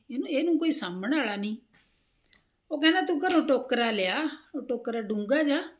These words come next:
ਵੀ ਉਹਦੇ ਵਿੱਚ ਵਿਛਾ ਕੇ ਕੱਪੜਾ, ਮੋਟਾ ਜਿਹਾ ਸੌਫਟ ਹੋ ਜੂ, ਜਿਹੜਾ ਪੋਲਾ ਜਿਹਾ ਹੋ ਜੇ,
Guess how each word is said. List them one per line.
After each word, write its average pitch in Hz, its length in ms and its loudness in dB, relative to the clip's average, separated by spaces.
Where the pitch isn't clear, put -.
ਵੀ 247 140 -2
ਉਹਦੇ 269 340 4
ਵਿੱਚ 339 320 0
ਵਿਛਾ 220 360 -4
ਕੇ 233 160 -2
ਕੱਪੜਾ, 220 500 -6
ਮੋਟਾ 220 340 -4
ਜਿਹਾ 220 180 -6
ਸੌਫਟ 208 380 -10
ਹੋ 202 200 -6
ਜੂ, 202 140 -8
ਜਿਹੜਾ 214 260 -4
ਪੋਲਾ 208 400 -6
ਜਿਹਾ 208 180 -6
ਹੋ 185 140 -10
ਜੇ, 294 300 -4